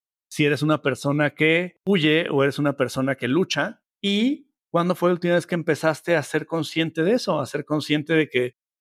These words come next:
tal vez podrías, eh, optimizar o mejorar o cambiar las dinámicas que tiene tu amígdala. Y, y todos podemos ser una persona más valiente y todos podemos ser una persona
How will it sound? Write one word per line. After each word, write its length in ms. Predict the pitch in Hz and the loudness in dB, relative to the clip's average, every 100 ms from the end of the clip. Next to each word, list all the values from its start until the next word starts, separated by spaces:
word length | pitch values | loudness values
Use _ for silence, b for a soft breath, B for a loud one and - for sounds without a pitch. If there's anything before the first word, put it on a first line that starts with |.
| _ | _
tal 200 | 156 156 | -2 2
vez 220 | 165 165 | 4 2
podrías, 720 | - 151 139 147 151 156 - - _ _ _ | 2 2 4 4 4 2 -4 -20 _ _ _
eh, 520 | 147 147 139 135 131 _ | 0 2 2 0 -2 _
optimizar 840 | - 135 - 151 143 - 170 185 185 | -4 -4 0 2 2 2 2 0 -2
o 100 | - | -2
mejorar 680 | 139 131 - 131 143 165 180 | -2 -2 0 2 2 0 -2
o 440 | - 139 127 127 - _ _ _ _ _ _ _ _ _ _ _ - | -4 -4 -2 -2 -6 _ _ _ _ _ _ _ _ _ _ _ -2
cambiar 500 | 151 147 156 156 165 | 0 2 2 2 2
las 180 | 175 | 2
dinámicas 560 | 160 147 147 160 160 147 | 2 2 2 2 2 0
que 120 | 131 | -2
tiene 540 | 117 143 139 135 127 139 | -2 0 2 2 -2 -4
tu 160 | - | -4
amígdala. 680 | 120 127 131 120 113 117 - _ _ _ _ _ _ | 0 0 0 0 0 -2 -6 _ _ _ _ _ _
Y, 440 | - 127 131 - - | -8 -4 -2 -4 -4
y 140 | 123 | -2
todos 260 | 190 220 220 | 2 2 2
podemos 220 | 196 175 | 2 2
ser 80 | 185 | 0
una 160 | 175 | 0
persona 320 | 170 - 165 | 0 0 0
más 160 | 165 156 | 0 0
valiente 440 | 156 170 226 226 | 0 0 -2 0
y 60 | 160 | -2
todos 260 | - 160 - | 2 2 2
podemos 220 | 165 156 | -2 -2
ser 100 | 160 | 0
una 180 | 165 - | 0 -2
persona 600 | 135 - 147 156 156 | -6 -2 0 2 0